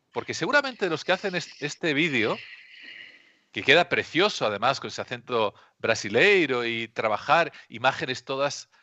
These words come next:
eh, co-, pues llenas de, de amor y primor de, de Brasil y gente sonriendo a la cámara, ¿no?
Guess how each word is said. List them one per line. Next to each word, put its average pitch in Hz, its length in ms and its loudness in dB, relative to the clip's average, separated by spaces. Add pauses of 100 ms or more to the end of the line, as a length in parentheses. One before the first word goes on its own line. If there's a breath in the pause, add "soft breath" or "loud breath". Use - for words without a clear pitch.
(160 soft breath)
eh, 120 340 -2 (300)
co-, - 160 -2 (260)
pues 110 280 -2
llenas 139 320 4
de, 113 320 2 (200 soft breath)
de 107 160 4
amor 143 360 4
y 127 60 -2
primor 131 380 0
de, 110 340 -2
de 101 140 -2
Brasil 131 540 2
y 107 180 0
gente 135 300 0
sonriendo 120 540 0
a - 20 6
la 107 140 4
cámara, 117 360 2
¿no? 160 180 -6